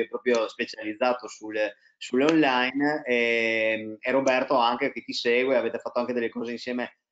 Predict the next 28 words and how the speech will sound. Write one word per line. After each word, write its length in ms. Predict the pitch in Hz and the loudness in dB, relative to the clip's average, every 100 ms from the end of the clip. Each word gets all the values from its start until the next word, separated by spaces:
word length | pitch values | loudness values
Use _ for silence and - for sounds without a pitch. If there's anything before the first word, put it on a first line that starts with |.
| _ | _
live, 480 | 123 143 165 202 190 | 2 4 4 2 -2
e 40 | |
come 320 | - 156 160 151 - | 2 2 4 2 2
ho 140 | 135 | 2
detto 440 | 147 151 151 143 | 4 2 2 2
a 80 | 135 | 2
loro, 440 | 139 147 151 165 165 | 4 4 4 4 2
mi 140 | 143 | 0
piacerebbe 580 | 143 139 131 143 139 147 | -2 0 2 2 0 -2
che 160 | 143 | 0
alla 200 | 131 120 | 0 0
fine 260 | - 139 143 | -4 -4 -4
di 120 | 123 | -4
questa, 800 | 139 135 - 123 110 107 101 - _ _ - | -4 -4 -2 -2 0 -2 -6 -10 _ _ -8
di, 220 | 117 117 | -6 -4
ripeto, 360 | 127 143 135 | 0 0 0
di 100 | 123 | -2
questo 300 | 123 147 139 | 0 -2 -4
tsunami, 760 | - 143 143 143 143 151 156 160 135 | -4 -2 2 2 2 4 2 0 -2
eh, 600 | 123 120 117 117 117 117 | 2 2 2 2 0 -2
l'idea 380 | 127 123 143 151 | -2 2 4 4
di 160 | 143 131 | 2 -4
incontrarsi 580 | 127 123 123 139 143 | -4 -4 -2 -2 -4
tutti 240 | - 143 143 | -10 -8 -2
quanti 480 | 135 131 135 151 156 | 2 2 0 0 0
e 160 | 139 | 0
perché 240 | - 123 139 | -4 -6 -2
no, 420 | 127 123 139 - | 0 2 0 -2